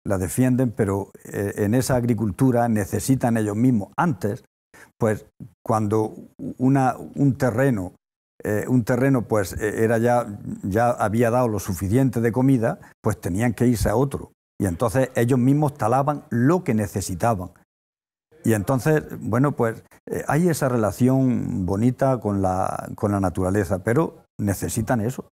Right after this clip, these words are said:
Necesitaban. Y ahora lo que está pasando es que con las guerras que hemos provocado, digo hemos provocado porque tenemos cierta, cierta relación y cierta influencia nosotros también, los occidentales, digamos, ¿eh?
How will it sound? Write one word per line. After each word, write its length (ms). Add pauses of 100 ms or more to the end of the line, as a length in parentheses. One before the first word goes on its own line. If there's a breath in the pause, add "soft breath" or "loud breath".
(420)
Necesitaban. 840
Y 120
ahora 220
lo 80
que 80
está 200
pasando 480 (360 loud breath)
es 120
que 160
con 160
las 140
guerras 380
que 160
hemos 220
provocado, 720 (240)
digo 400
hemos 200
provocado 540
porque 280
tenemos 500
cierta, 680 (460 loud breath)
cierta 440
relación 500
y 60
cierta 300
influencia 500
nosotros 340
también, 320
los 140
occidentales, 640
digamos, 420
¿eh? 80